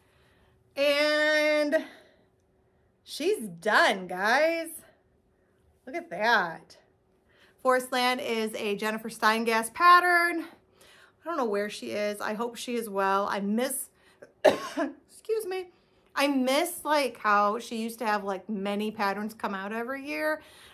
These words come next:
and that has not been the case now for a couple of years. And I think someone said something about she has some health issues. So wherever you are, Jennifer Steingass, just, I wish you well. Um, your patterns are amazing, and they will, they continue to,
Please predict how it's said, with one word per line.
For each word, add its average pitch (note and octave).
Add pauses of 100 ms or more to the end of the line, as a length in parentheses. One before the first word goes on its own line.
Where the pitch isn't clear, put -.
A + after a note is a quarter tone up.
(120)
and G#3+
that G#3
has G#3+
not -
been G#3+
the G#3
case G3+
now G3
for G3
a -
couple G#3+
of G3
years. F#3
And G#3
I A3
think E4
someone A#3
said F#3
something F#3
about F3+
she -
has F3+
some G3
health E3+
issues. -
So G3 (340)
wherever D#4
you C#4
are, A3+
Jennifer G3+
Steingass, G3
just, B3
I A3
wish A#3+
you A3+
well. F3+ (400)
Um, G#3
your A3
patterns G#3+
are G#3+
amazing, G3 (960)
and G3
they G3+
will, F#3+ (920)
they A3
continue A3+ (200)
to, F#3+